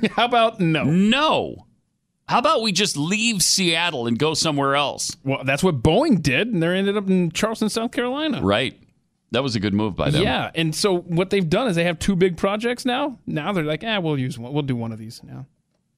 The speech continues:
Speaker 1: <laughs>
Speaker 2: Stupid.
Speaker 1: Yeah.
Speaker 2: Uh, instead of the seventy-five million per year tax, originally expected, it's gonna, it's, it's only gonna be fifty million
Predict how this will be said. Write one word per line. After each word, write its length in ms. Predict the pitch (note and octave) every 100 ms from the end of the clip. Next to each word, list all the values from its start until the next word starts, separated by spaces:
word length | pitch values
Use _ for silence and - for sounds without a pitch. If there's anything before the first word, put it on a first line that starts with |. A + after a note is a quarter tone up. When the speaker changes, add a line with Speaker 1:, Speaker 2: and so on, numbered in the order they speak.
| _ -
Speaker 1:
<laughs> 40 | - - _ _ _
Speaker 2:
Stupid. 540 | - - D3+ - D2 - _ -
Speaker 1:
Yeah. 200 | A#2+ G#2+ _ _ _ _ _ _ _ _ _ _ _ A#2+
Speaker 2:
Uh, 380 | A#2+ A#2+ A#2 - _
instead 400 | C3+ C3 - A3+
of 60 | A#3
the 40 | F3+
seventy-five 520 | G3 F3+ F3 E3 D3+
million 380 | B2+ C3 A#2+ A#2
per 140 | A#2
year 200 | A2+ G2+
tax, 640 | F#2 F#2 D#2 D2 - - - _ -
originally 420 | G#2+ B2 A#2+ B2 G#2+
expected, 480 | - G2+ F2 F#2
it's 140 | F2+ -
gonna, 280 | B2 A2+ -
it's, 380 | A#2 A2 - - C3+
it's 160 | B2
only 200 | C#3+ B2
gonna 160 | G#2+ F#2
be 140 | E2+
fifty 640 | - _ - G2+ - C#2
million 480 | C2 A#1+ G#1+ G1+ -